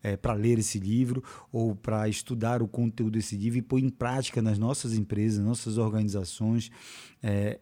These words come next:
esse conjunto de ferramentas que podem possibilitar um maior alinhamento entre todos os interesses, dos interesses de todas as partes.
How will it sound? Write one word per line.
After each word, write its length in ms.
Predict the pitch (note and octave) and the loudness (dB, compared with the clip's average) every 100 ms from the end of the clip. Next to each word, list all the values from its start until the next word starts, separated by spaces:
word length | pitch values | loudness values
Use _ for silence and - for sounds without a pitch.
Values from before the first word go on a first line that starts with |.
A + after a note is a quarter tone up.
| - | -6
esse 260 | A2+ - | -4 -2
conjunto 580 | A#2 C3 B2 G#2+ A2 C3 | 0 2 2 2 0 0
de 120 | B2 | -2
ferramentas 680 | A2+ A#2+ G#2+ G2+ G#2+ G#2+ A2 | -2 0 0 0 0 -2 -6
que 80 | A#2 | -8
podem 360 | - A2 A2 | -6 -2 0
possibilitar 1000 | G2+ - D3+ D3 C#3 C3 A#2+ G#2 G#2 G#2 - - - | 0 0 0 0 -2 0 0 -2 -4 -4 -6 -16 -4
um 140 | A2 | 0
maior 380 | A2 G#2+ A2 A#2+ | 2 4 4 4
alinhamento 680 | A#2 A2+ G2+ F#2+ G2 - G2+ - - - | 4 2 2 0 0 -4 -10 -12 -20 -8
entre 300 | C#3 G#2+ G2+ | -2 -2 -2
todos 280 | G2 A2+ A2 | -2 0 2
os 60 | A2 | 0
interesses, 640 | G#2 G#2 F2 D#2 - - | 0 0 -2 -6 -10 -10
dos 400 | B2 G#2 - A#2 | -12 -12 -6 -2
interesses 400 | A#2+ B2+ A2 A2 | 0 2 2 2
de 80 | G#2+ | 0
todas 180 | A#2 G#2 | 0 -2
as 80 | G#2 | -4
partes. 480 | - D2+ - - | -8 -18 -16 -20